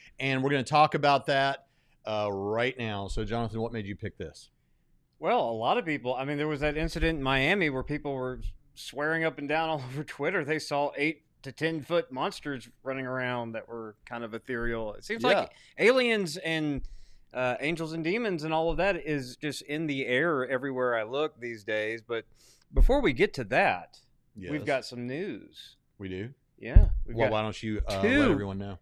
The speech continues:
Speaker 2: two announcements. The first and by far the f-, uh, most important is the fact that on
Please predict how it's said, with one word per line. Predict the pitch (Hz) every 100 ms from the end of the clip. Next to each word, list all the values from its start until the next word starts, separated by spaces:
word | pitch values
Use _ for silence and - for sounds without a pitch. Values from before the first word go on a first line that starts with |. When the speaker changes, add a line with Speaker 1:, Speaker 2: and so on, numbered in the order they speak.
| _ -
Speaker 2:
two | - 262 254
announcements. | 190 190 214 - 113 78 - - - _ _ _ _ _ _ -
The | 151 175
first | 247 277 - 196
and | 151
by | 151 156
far | - 190 185 156
the | 135 135
f-, | - - _ _ _ - - - -
uh, | 131 117 110 104
most | 139 135 -
important | 123 104 117 110 107 98
is | 120 98
the | 117
fact | 120 113 -
that | 113
on | 82 110 101